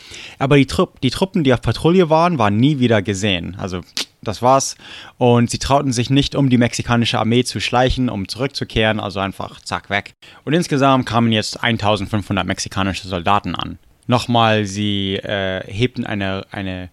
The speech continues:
eine rote Flagge, das heißt No Quarter, also es wird kein Erbarmen geben, ihr seid alle Piraten, wir bringen euch alle um.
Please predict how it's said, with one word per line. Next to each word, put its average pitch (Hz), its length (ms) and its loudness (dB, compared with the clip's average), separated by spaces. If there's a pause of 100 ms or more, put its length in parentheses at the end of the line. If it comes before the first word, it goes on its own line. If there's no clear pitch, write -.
eine 104 180 -4
rote 135 400 2
Flagge, 139 480 2
das - 160 -6
heißt 101 280 -6
No 117 200 2
Quarter, 127 600 0
also 101 160 -6
es 95 120 -8
wird 123 140 -2
kein 147 200 0
Erbarmen 123 480 4
geben, 110 440 0
ihr 110 140 -4
seid 113 160 0
alle 117 160 -2
Piraten, 120 500 0
wir 101 80 0
bringen 107 300 -2
euch 101 160 -6
alle 101 180 0
um. 160 280 0